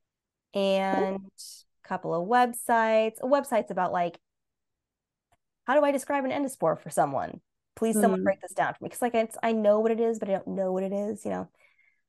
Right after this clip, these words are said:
Speaker 2: Um, oh, and
Speaker 1: Yeah,
Speaker 2: I read
Speaker 1: yeah.
Speaker 2: a book called Germ Theory by Robert P. Gaines, parts of that book. That was an interesting book, too, just because, again, the whole idea of germ theory and figuring out what makes us sick was one of the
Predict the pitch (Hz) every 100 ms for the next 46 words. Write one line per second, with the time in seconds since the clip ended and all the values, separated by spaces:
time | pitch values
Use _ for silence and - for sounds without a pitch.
0 | _ 196 185 - 269 254 240 240 220 220
1 | - 202 185 190 190 185 160 143 147 165
2 | 165 165 - - - - 90 - - 180
3 | - 104 - 214 170 - - - 185 160
4 | 175 151 - - - 156 165 - - 131
5 | 185 180 202 196 180 160 - - _ _
6 | - - _ _ _ _ 202 208 196 175
7 | 165 - _ _ _ 214 247 226 208 202
8 | 185 165 190 190 185 - 175 156 156 175
9 | 170 165 - _ _ _ _ _ _ _
10 | _ _ _ 226 226 214 196 - 170 175
11 | 156 - _ _ _ _ - 190 190 196
12 | - - 180 175 170 - - 165 - -
13 | 185 156 - - _ 190 180 190 190 170
14 | 165 208 196 208 196